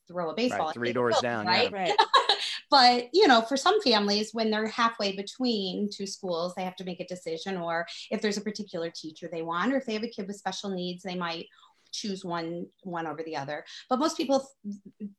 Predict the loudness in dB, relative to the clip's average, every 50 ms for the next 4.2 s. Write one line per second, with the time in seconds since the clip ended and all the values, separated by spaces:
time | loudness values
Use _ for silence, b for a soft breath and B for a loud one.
0 | _ -14 -6 -4 -2 -2 -2 -4 -6 2 4 4 4 4 2 -2 -4 -4 -2 -4
1 | -6 -2 -2 -4 -4 -4 -10 -10 -10 -8 -8 -8 -8 -8 -10 _ _ -6 -4 -4
2 | -4 -4 -6 -8 -8 -8 -6 -8 -10 -14 _ -6 -6 -4 -4 -4 -8 -8 -8 -10
3 | -10 -10 -14 -14 -8 -6 -6 -6 -6 -10 -12 -10 -10 -10 -10 -4 -2 -2 0 0
4 | -2 -4 -8 -14